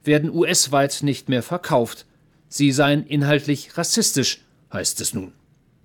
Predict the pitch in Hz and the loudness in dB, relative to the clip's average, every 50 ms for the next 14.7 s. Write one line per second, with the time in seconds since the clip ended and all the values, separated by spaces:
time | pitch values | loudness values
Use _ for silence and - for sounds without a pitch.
0 | _ _ _ _ _ 120 131 165 180 - 247 233 226 208 196 196 196 196 - - | _ _ _ _ _ 0 0 0 2 4 4 4 6 6 4 2 0 0 0 -2
1 | 175 180 - - 185 - - - 202 196 - - - - - - - 165 160 151 | -2 -2 -2 -2 -2 -2 -2 -2 -2 -4 -2 -4 -6 -6 -4 0 2 2 4 4
2 | 147 160 165 - 160 175 - - - - - 240 208 - - - - _ _ _ | 2 2 0 0 -4 -4 -2 -2 -2 0 0 -2 -2 -4 -8 -12 -12 _ _ _
3 | _ _ _ _ _ - 117 120 143 143 185 190 180 170 156 170 165 165 175 165 | _ _ _ _ _ -4 -2 0 0 0 0 0 0 0 0 -2 0 0 0 -2
4 | 151 - 160 151 143 147 151 151 151 147 156 170 180 175 160 156 147 147 151 151 | -2 -2 -2 -2 0 0 0 2 2 2 2 2 0 0 2 2 2 2 2 0
5 | - - - - 233 208 - 190 170 160 - - - _ _ _ - 127 117 113 | -2 -4 -2 -2 -2 2 4 4 4 4 2 -6 -18 _ _ _ -2 0 0 0
6 | - - 127 117 123 175 196 190 - 180 147 139 131 - - - 139 127 - 143 | 0 -2 -4 0 0 0 0 0 0 0 2 0 0 0 -2 -6 -6 -4 -4 -6
7 | 123 - - 151 147 - - - 147 - - 156 170 196 190 151 - - - - | -6 -4 -6 -8 -8 -8 -10 -10 -10 -6 -4 -2 0 0 0 0 -2 -8 -6 -2
8 | 123 117 110 123 113 113 113 107 104 - 147 185 233 220 - - - 101 101 98 | -2 0 0 0 0 0 -2 -2 -2 2 4 6 6 6 4 2 -4 -6 -6 -6
9 | - 90 101 120 156 151 - - 185 - - - - - - - _ _ _ - | -6 -6 -4 -4 -4 -4 -2 -2 0 0 0 -2 -4 -12 -20 -20 _ _ _ -6
10 | - 156 180 170 - - 143 - 143 143 143 143 - 147 151 147 143 135 123 143 | -4 -4 -4 -4 -6 -12 -10 -4 -2 0 0 0 -2 -2 0 0 2 2 4 4
11 | 175 190 185 196 190 - - 165 165 147 113 139 147 156 165 - - 147 - - | 4 4 4 2 0 0 0 -2 -4 -4 -2 -2 -2 0 -2 -2 -4 -6 -6 -6
12 | - - 151 - - 127 123 123 131 127 127 135 131 160 - - - 233 233 196 | -6 -4 -6 -4 -2 -2 -2 -2 0 0 0 0 0 -2 -4 -2 0 0 2 2
13 | 175 151 180 180 - - 165 165 170 165 160 - _ 131 147 143 175 160 143 135 | 2 2 2 2 2 0 2 2 2 2 0 -4 _ -4 -2 -2 -2 -4 -4 -2
14 | 135 175 - 117 120 151 180 202 175 117 - - - - | -2 -2 0 2 2 2 4 2 2 0 0 -4 -12 -20